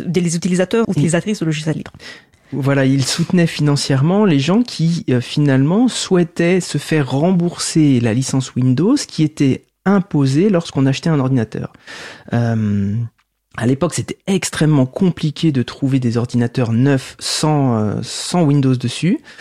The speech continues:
Speaker 2: Euh, à part, évidemment, euh, monter son propre ordinateur, mais, euh, sur les ordinateurs portables, c'était hors de question, ça n'existait pas. Et, euh, du coup, euh, ayant besoin d'un nouvel ordinateur portable, euh, je suis a-, j'ai acheté un ordinateur portable, il y avait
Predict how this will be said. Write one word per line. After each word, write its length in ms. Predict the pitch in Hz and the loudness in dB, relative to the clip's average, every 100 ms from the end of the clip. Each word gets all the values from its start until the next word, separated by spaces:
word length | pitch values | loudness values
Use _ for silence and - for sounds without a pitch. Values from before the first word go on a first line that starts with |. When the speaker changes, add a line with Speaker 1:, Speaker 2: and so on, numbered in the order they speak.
| - - - | -20 -14 -8
Speaker 2:
Euh, 160 | 110 104 | -6 -4
à 80 | 120 | -6
part, 260 | - 147 127 | -2 0 0
évidemment, 540 | 123 117 127 139 131 | 0 0 2 2 2
euh, 40 | |
monter 380 | 113 120 127 135 | 2 2 0 -2
son 140 | 127 120 | -2 -2
propre 260 | 131 127 | -4 -4
ordinateur, 800 | 120 127 123 117 - 131 127 123 | -2 2 0 0 0 0 2 0
mais, 260 | 113 110 104 | 0 0 -2
euh, 120 | 95 | -4
sur 200 | - - | -8 -6
les 120 | 104 | -4
ordinateurs 340 | 104 107 107 117 | -4 -4 -6 -10
portables, 300 | - 110 - | -8 -6 -6
c'était 240 | - 95 | -6 -4
hors 120 | 87 | -4
de 100 | 90 | -6
question, 280 | 98 110 - | -8 -6 -6
ça 140 | - | -4
n'existait 320 | 110 107 - 110 | -4 -4 -4 -4
pas. 220 | 175 226 - - - - | -4 -6 -10 -18 -18 -2
Et, 280 | 123 156 196 | 2 4 4
euh, 220 | 113 104 - - | 2 0 -4 -6
du 160 | 110 | -8
coup, 380 | - 180 240 285 | -2 2 4 4
euh, 240 | 143 117 - | 4 2 0
ayant 240 | 123 123 123 | 0 2 2
besoin 320 | 127 123 127 | 0 2 2
d'un 80 | 117 | 4
nouvel 220 | 123 120 | 2 2
ordinateur 460 | 113 117 110 110 - | 0 0 0 -2 -4
portable, 500 | 113 - 160 208 139 | -8 -2 -2 0 2
euh, 240 | 117 107 | 0 0
je 260 | 110 151 151 | 0 2 0
suis 300 | - 123 113 | -2 -6 -6
a-, 80 | - | -6
j'ai 320 | 113 113 151 | -6 0 0
acheté 240 | 135 - 127 | 0 -2 -2
un 100 | 113 | -2
ordinateur 320 | 104 101 - | -2 -6 -10
portable, 540 | - - - 202 170 - - - - | -16 -8 -4 -2 -2 -6 -12 -12 -2
il 80 | 135 | 0
y 100 | 170 | 2
avait 320 | 147 135 | 2 2